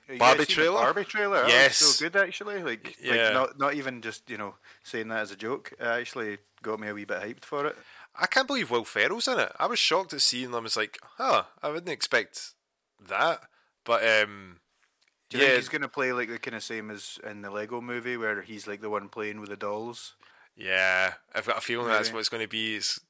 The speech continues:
Speaker 2: but, you know, the tone of the movie is a,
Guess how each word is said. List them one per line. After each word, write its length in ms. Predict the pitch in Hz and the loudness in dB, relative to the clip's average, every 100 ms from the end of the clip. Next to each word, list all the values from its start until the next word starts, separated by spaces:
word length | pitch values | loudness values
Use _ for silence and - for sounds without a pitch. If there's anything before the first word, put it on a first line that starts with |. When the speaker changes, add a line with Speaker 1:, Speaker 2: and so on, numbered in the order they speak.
| _ 110 | _ 2
Speaker 2:
but, 300 | 113 110 - _ _ _ | 4 4 2 _ _ _
you 100 | 117 | -4
know, 280 | 110 104 98 - 113 | -2 -2 -4 -10 -4
the 240 | 113 107 - | 0 0 -2
tone 300 | - 135 160 | -8 -6 -6
of 80 | 180 | -6
the 80 | 185 | -4
movie 280 | 175 156 127 | -4 -2 -2
is 100 | 107 | -2
a, 160 | 98 | -6